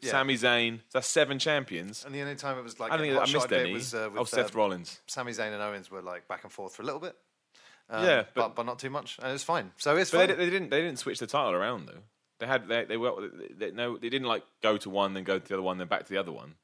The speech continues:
Speaker 2: This is the first time it's ever happened in N X T.
Speaker 1: There you go.
Speaker 2: So
Speaker 1: So
Speaker 2: I
Speaker 1: I
Speaker 2: don't
Speaker 1: was
Speaker 2: know.
Speaker 1: right, yeah.
Speaker 2: Well, well, I don't know. I mean, it's not a bad thing.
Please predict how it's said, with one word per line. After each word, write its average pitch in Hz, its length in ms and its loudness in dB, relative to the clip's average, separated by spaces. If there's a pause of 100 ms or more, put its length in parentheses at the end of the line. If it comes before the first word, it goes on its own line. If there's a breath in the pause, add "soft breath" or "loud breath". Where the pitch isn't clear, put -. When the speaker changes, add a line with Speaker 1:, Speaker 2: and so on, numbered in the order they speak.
(160)
Speaker 2:
This 143 80 2
is - 20 -6
the 127 80 -2
first 139 240 6
time 135 80 4
it's 120 140 2
ever 127 160 4
happened 135 320 2
in 98 80 0
N 98 100 0
X 95 140 -8
T. 101 260 -6 (100)
Speaker 1:
There 104 120 -4
you 101 60 -6
go. 113 180 -4 (320)
Speaker 2:
So 95 280 4 (100)
Speaker 1:
So - 100 4
Speaker 2:
I - 40 8
Speaker 1:
I - 40 10
Speaker 2:
don't 180 80 6
Speaker 1:
was 208 140 4
Speaker 2:
know. 196 60 8
Speaker 1:
right, 120 200 4
yeah. 175 160 4
Speaker 2:
Well, 156 200 -4 (120)
well, 120 300 2 (120)
I - 80 2
don't 190 80 4
know. 156 60 6
I 156 40 8
mean, 180 80 6
it's 180 80 2
not 180 100 6
a 98 40 -2
bad 101 260 6
thing. 82 280 -6